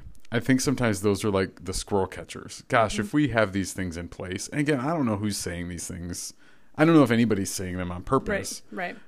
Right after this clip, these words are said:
Speaker 1: but I think they function as a squirrel catcher, as
Speaker 2: Mm-hmm.
Speaker 1: a,
Speaker 2: Mm-hmm.
Speaker 1: if we put up these obstacles and barriers,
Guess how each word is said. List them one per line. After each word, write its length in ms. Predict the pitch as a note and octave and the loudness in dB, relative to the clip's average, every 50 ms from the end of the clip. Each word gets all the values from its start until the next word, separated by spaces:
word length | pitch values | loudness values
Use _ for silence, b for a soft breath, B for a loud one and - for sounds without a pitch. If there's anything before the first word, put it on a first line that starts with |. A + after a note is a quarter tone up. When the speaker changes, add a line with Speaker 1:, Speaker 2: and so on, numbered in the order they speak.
| - - | -6 0
Speaker 1:
but 120 | A2+ G#2+ | 2 2
I 60 | G#2+ G#2+ | 4 4
think 200 | G#2+ A#2 A2 G2 | 4 2 2 2
they 120 | G#2 G2 F#2+ | 2 0 0
function 600 | - - - D3 C#3+ C#3 C3 - - G2+ F#2+ F2+ | -2 -2 2 2 2 4 2 0 -2 -2 -2 -2
as 200 | F2 F2+ F2 F2 | -2 -2 -4 -4
a 100 | F2+ F2+ | -4 -4
squirrel 460 | - - - - F2+ G2+ A2+ A2 - | -4 -6 -6 -2 2 4 4 4 4
catcher, 500 | - - E2+ - - - - - - - | 0 -4 -6 -6 -6 -8 -8 -8 -10 -10
as 300 | - - G#2 G2 F#2 F#2+ | -6 -2 -2 -2 0 0
Speaker 2:
Mm-hmm. 540 | G#2 G2+ F#2+ F#2 F2+ F2+ F2+ - - - A#3 | 0 2 2 2 0 -2 -4 -8 -14 -14 -12
Speaker 1:
a, 0 | G#3 | -10
Speaker 2:
Mm-hmm. 220 | G3 A3+ A#3+ A#3+ - | -10 -10 -10 -8 -8
Speaker 1:
if 200 | G#2 - - A#2+ | -8 -6 0 0
we 100 | B2 A#2+ | 0 0
put 240 | B2 - - B2 A2 | 2 0 2 2 2
up 160 | G#2 F2 F2 F2 | 2 2 0 -2
these 540 | F#2+ G2 G2 G2 G2 F#2+ F2+ - - - - - - - - - - - | -2 0 0 0 0 -2 -2 -4 -6 -8 -10 -14 -18 -20 -20 -20 -14 -10
obstacles 960 | - F#2+ F#2 G2+ - - - F#2+ - - F#2 F2 F2 F2+ F2+ F#2 - - - | -6 -6 -6 -6 -6 -8 -10 -8 -8 -8 -8 -6 -8 -8 -8 -8 -8 -8 -8
and 180 | - G#2 F#2+ E2 | -8 -8 -6 -4
barriers, 760 | - F#2 F#2+ G2 F#2+ F#2 E2+ - - F#2 F#2 F#2+ - - | -2 0 0 2 2 0 0 -2 -6 -8 -10 -10 -12 -12